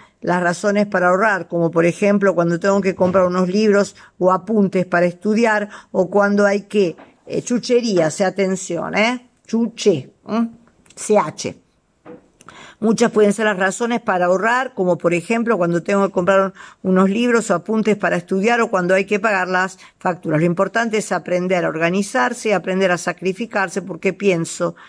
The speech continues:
eh, que mis padres hacen el doble de los sacrificios que yo, eh, ha-, hacen el do-, hacen, no, el doble, o sea, no, eh, hacen muchos, eh, sacrificios para que yo pueda alquilar, ¿eh?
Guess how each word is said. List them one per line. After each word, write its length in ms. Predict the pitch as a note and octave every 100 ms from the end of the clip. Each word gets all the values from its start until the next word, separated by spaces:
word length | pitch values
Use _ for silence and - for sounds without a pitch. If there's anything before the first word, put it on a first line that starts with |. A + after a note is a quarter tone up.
| - - _ _
eh, 240 | E3+ E3
que 160 | E3+ G3
mis 160 | F#3+ G3
padres 580 | G#3+ G3 E3 F3 F3 -
hacen 380 | F3+ F#3 G3+
el 140 | G3+ F#3+
doble 220 | F3+ F3+
de 40 |
los 120 | F3+ E3
sacrificios 760 | F#3+ G3 G#3+ G3 F3+ - G3
que 280 | - G3 G3+
yo, 360 | F#3 E3 F#3 - _ _ _ - _
eh, 460 | E3 D#3+ D#3+ D#3 D#3 -
ha-, 260 | G3+ G3
hacen 240 | G3 G3+ G3
el 140 | F#3
do-, 200 | G#3 -
hacen, 640 | F#3 F#3 F#3+ G3+ F#3+ F#3 -
no, 220 | G#3 A3
el 100 | F3
doble, 240 | E3+ F3+ F3+
o 60 |
sea, 160 | F3 F3+
no, 420 | F3+ D#3+ - - _ - - _ -
eh, 720 | F3+ E3 E3 E3 D#3+ D#3+ E3 -
hacen 340 | G#3 G#3 G#3+
muchos, 540 | A3+ C#4+ - G#3 - -
eh, 360 | E3+ F3 C#3 D#3+
sacrificios 840 | - F3+ F3+ F3+ B3+ B3+ - G3+
para 260 | - F3 F3
que 160 | F#3
yo 300 | F#3 A#3 A#3+
pueda 320 | A#3+ A3 G#3 F3+
alquilar, 760 | E3+ - F#3 G3+ F#3+ D#3+ D#3 - _ _ _
¿eh? 320 | G3+ A#3 D4